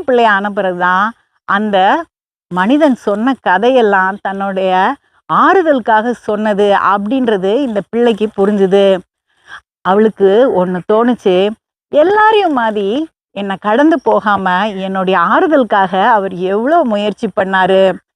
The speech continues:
அதனால நானும் மற்றவங்களுக்கு ஆறுதலா இருப்பேன்" அப்படின்னு அவ எல்லாருக்கும் நற்கிரியைகளை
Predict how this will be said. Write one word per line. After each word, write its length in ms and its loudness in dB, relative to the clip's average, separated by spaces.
அதனால 680 0
நானும் 600 0
மற்றவங்களுக்கு 640 0
ஆறுதலா 600 2
இருப்பேன்" 380 -2
அப்படின்னு 800 -2
அவ 360 0
எல்லாருக்கும் 880 0
நற்கிரியைகளை 840 -2